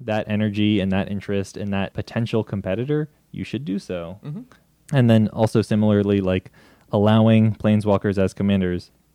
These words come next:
Speaker 1: yeah, you would probably have to ban a couple of them.
Speaker 2: Yeah,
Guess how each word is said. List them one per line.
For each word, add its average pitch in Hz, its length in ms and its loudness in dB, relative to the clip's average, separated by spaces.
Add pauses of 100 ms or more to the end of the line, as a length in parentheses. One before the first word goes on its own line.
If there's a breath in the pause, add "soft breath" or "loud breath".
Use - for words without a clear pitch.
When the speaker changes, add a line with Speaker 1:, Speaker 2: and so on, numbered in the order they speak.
(160)
Speaker 1:
yeah, 127 280 0
you 117 240 -2
would 117 260 -2
probably 107 440 -2
have 98 280 -4
to 98 100 -4
ban 92 520 -4
a 98 120 -6
couple 90 380 -4
of 87 120 -6
them. 92 340 -12 (240)
Speaker 2:
Yeah, - 160 -12